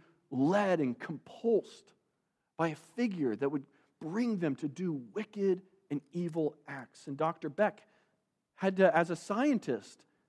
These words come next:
said, "If I look at the data, I must take this into account, that there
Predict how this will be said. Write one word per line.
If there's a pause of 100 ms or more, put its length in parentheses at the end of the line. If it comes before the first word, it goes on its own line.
said,
"If
I
look
at
the
data, (640)
I
must
take
this
into
account, (720)
that
there